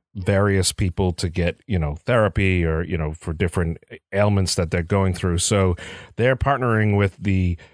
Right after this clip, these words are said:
Seven Stars Bakery over there in Cranston from nine A M to one P M. Just, just go there. Uh, it, it really needs to, uh, they, they really need your help. They're asking you to schedule an appointment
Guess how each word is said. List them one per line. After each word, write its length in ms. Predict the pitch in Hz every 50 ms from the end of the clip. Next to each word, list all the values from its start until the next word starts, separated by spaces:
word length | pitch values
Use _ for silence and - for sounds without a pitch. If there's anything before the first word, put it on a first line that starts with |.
| _ _ _
Seven 320 | - - 113 113 117 113
Stars 280 | 107 - 117 107 98 90
Bakery 340 | 104 98 90 98 98 98 104
over 180 | 101 113 117
there 140 | 117 110 107
in 60 | 101
Cranston 380 | - 107 92 90 - - 95 87
from 200 | - 98 95 95
nine 220 | 95 113 139 151
A 120 | 147 143 127
M 120 | 117 107
to 100 | - 104
one 300 | 92 95 101 107 110 101
P 260 | - 110 120 113 95
M. 320 | 90 90 90 90 87 87 - - - - - _ _
Just, 280 | _ - 98 90 - - _ _
just 240 | - 185 - - _
go 280 | - 117 120 143 143
there. 440 | 120 110 104 101 98 98 95 92 - - _
Uh, 200 | 104 95 92 107 -
it, 160 | 110 113 -
it 120 | 120 110 104
really 500 | 110 110 110 117 127 139 143 135 123 117
needs 420 | 107 107 110 110 110 107 104 - -
to, 680 | - 107 104 101 101 98 95 92 101 - - 98 -
uh, 60 | - 101
they, 180 | 98 104 110
they 160 | 113 107 104
really 320 | 104 101 110 117 117 117 113
need 220 | 107 101 101 90
your 120 | 98 95 82
help. 360 | 95 98 92 82 80 - _ - - - - - - - - -
They're 160 | - 120 - -
asking 680 | 160 214 233 - - - 120 110 110 107 110 110 113 - _
you 120 | 117 110 107
to 80 | 101
schedule 440 | - - - 127 127 120 113 113 107
an 60 | 101 90
appointment 580 | - - - - 113 - - 82 76 71 -